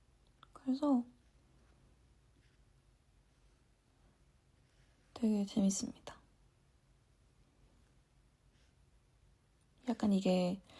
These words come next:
꽂히는 시기가 있는 것 같아요. 그래서 그런 시기가 아니면 뭔가 억지로 찾아 들으려고 해도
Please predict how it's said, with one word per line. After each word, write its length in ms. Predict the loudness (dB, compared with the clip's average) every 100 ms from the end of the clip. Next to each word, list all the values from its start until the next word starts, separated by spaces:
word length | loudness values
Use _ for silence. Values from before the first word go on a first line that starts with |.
| -10 -10 -10 -14 _ _ _ _ _
꽂히는 480 | 0 2 4 4 6
시기가 380 | 4 4 6 6
있는 240 | 6 4
것 80 | 2
같아요. 360 | -2 -10 -12 -10
그래서 560 | -2 2 4 4 2 0 -8 _ _ _ -20 -20 -20 -20 -20 -20 -20 -20 -20 -20 -20 -20 _ -20 -20 -20 -20 -20 -20 -20 -20 -20 0
그런 520 | 4 6 6 4 0 -4 -18 -6
시기가 480 | -2 2 4 6
아니면 640 | 6 4 2 4 4 2 -4 -12 _ -10 -4
뭔가 260 | 4 10
억지로 340 | 10 8 2 2
찾아 260 | 2 4
들으려고 640 | 6 8 10 10 8 10
해도 680 | 8 6 2 4 4 4 2